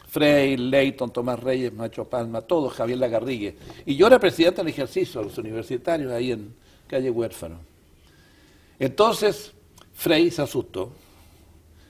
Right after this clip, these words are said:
convocó al partido y dijo que había que disolver el partido.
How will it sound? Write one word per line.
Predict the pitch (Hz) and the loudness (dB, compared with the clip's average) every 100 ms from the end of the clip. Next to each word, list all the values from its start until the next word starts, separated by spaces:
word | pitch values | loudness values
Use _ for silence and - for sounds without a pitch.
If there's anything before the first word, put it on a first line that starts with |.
| _ | _
convocó | 147 127 127 170 185 190 | -8 0 0 4 6 8
al | 147 | 6
partido | - 110 - 101 104 139 - - - _ _ _ _ _ _ _ | 2 -4 -2 -4 -4 -8 -20 -20 -20 _ _ _ _ _ _ _
y | 170 196 190 - | -2 -2 -4 0
dijo | 143 180 214 156 | 2 2 0 -4
que | 143 | -2
había | 127 156 151 | 0 0 -2
que | |
disolver | 127 123 - 110 117 151 | -4 -4 -4 -6 -6 -6
el | 139 | -10
partido. | 98 76 - 76 | -12 -18 -20 -20